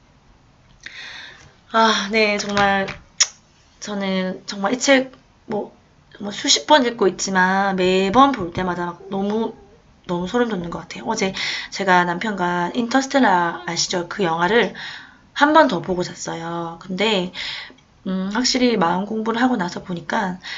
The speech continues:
이 영화에 대한 이해도가 틀리고 이 감독이 얼마나 많이 깨달은 분인가, 아니면 이 영화를 바탕으로 한 그 아인슈타인이나 그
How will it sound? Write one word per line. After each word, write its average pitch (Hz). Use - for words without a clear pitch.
이 214
영화에 233
대한 190
이해도가 214
틀리고 208
이 233
감독이 214
얼마나 220
많이 180
깨달은 202
분인가, 170
아니면 180
이 190
영화를 180
바탕으로 180
한 185
그 185
아인슈타인이나 190
그 185